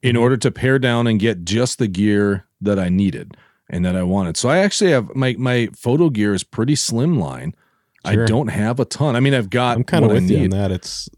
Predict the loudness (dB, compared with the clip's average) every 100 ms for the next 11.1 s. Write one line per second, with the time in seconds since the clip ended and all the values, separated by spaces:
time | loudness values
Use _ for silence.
0 | -4 0 2 2 2 2 0 2 0 -2
1 | -2 -2 -2 -6 -4 2 4 4 4 4
2 | 2 -2 -2 -2 -2 -2 -4 -12 -6 -2
3 | 0 -2 -10 -6 2 4 4 0 -2 0
4 | 2 2 2 2 2 2 2 0 0 -2
5 | -2 -2 -2 -2 -2 -6 -6 0 2 4
6 | 4 4 2 2 2 2 2 2 2 0
7 | 2 0 -2 -4 -4 -2 -2 -2 -4 0
8 | 2 2 0 -2 0 0 -2 -4 -8 -2
9 | 0 0 0 -2 -6 -4 2 2 2 0
10 | 0 2 2 2 0 0 0 2 2 0
11 | -4